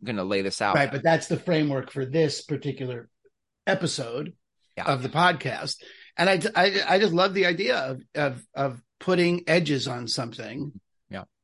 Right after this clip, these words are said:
Speaker 2: to framing something so that you can work with it. So it's not just some
Speaker 1: Right.
Speaker 2: mass, right?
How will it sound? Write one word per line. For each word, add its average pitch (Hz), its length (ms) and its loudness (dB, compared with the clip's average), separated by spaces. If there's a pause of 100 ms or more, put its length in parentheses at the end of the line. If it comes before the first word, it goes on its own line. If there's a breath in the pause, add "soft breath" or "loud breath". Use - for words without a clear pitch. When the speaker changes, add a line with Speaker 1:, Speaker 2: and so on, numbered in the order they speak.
(300)
Speaker 2:
to 147 120 -6
framing 180 480 2
something 127 500 -6
so 147 260 0
that 135 280 -2 (300)
you 139 300 -2
can 139 200 -4
work 160 280 2
with 120 220 -8
it. 92 180 -12
So 123 220 -10
it's 117 180 -10
not 131 280 -4
just 127 260 -10
some 117 340 -10 (140)
Speaker 1:
Right. 92 200 -6 (1300)
Speaker 2:
mass, 131 540 -6 (500)
right? 135 300 -6